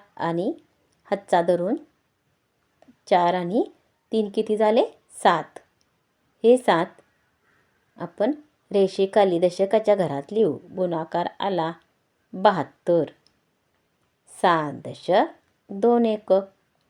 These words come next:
म्हणजे बहात्तर गुणाकार आला. अशा पद्धतीने तुम्ही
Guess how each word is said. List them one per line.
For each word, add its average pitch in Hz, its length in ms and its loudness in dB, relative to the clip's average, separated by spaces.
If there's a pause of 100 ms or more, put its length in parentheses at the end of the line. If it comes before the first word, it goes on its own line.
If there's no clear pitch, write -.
म्हणजे 170 260 -6
बहात्तर 196 420 -2
गुणाकार 185 480 -8
आला. 202 280 -6 (720)
अशा 202 240 -2
पद्धतीने 202 520 -4
तुम्ही 220 320 -4